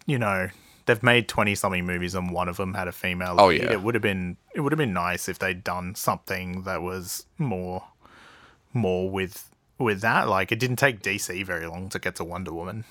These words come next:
Speaker 1: you know?
Speaker 2: Mm,
Speaker 1: Uh,
Speaker 2: that's
Speaker 1: so,
Speaker 2: true.
Speaker 1: so,
Speaker 2: And it's
Speaker 1: yeah.
Speaker 2: an, it's, I guess it's an issue with the industry in general. It's slowly changing.
Speaker 1: It is, but I mean, it's, but most of it's based around this utter misconception that women don't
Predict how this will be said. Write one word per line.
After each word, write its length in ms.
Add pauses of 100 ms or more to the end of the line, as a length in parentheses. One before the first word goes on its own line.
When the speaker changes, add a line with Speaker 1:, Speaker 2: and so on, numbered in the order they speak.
Speaker 1:
you 140
know? 200
Speaker 2:
Mm, 640
Speaker 1:
Uh, 320
Speaker 2:
that's 60
Speaker 1:
so, 240
Speaker 2:
true. 520 (420)
Speaker 1:
so, 320
Speaker 2:
And 80 (140)
it's 140
Speaker 1:
yeah. 80
Speaker 2:
an, 140
it's, 320
I 260
guess 220
it's 80
an 80
issue 260
with 100
the 80
industry 320
in 120
general. 380 (560)
It's 200
slowly 540
changing. 480 (180)
Speaker 1:
It 140
is, 300
but 160
I 100
mean, 260
it's, 220
but 380
most 280
of 60
it's 140
based 340
around 200
this 140 (200)
utter 320
misconception 920
that 220
women 320
don't 320